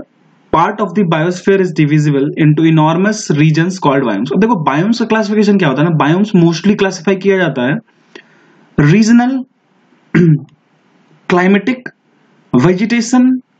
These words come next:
और जनरल सॉइल टाइप के क्लासिफिकेशन पे। मतलब एक different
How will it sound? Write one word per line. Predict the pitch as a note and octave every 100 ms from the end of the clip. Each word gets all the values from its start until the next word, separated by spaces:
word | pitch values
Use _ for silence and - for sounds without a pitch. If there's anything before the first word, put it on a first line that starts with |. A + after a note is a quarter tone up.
| _ _ _
और | E3 F#3 D#3
जनरल | C#3+ F#3+ G3+ A3
सॉइल | - F3+ F3+
टाइप | F3+ E3+ D#3+
के | F3
क्लासिफिकेशन | D3+ A#2 A#2+ A2+ A2 A2+
पे। | B2+
मतलब | D#3+ A3+ B3 -
एक | G#3 G#3+ - - _ _ _ _ _ _ _ _ _ _ _ _ -
different | E3+ G3+ G3+ B3 C4+ C4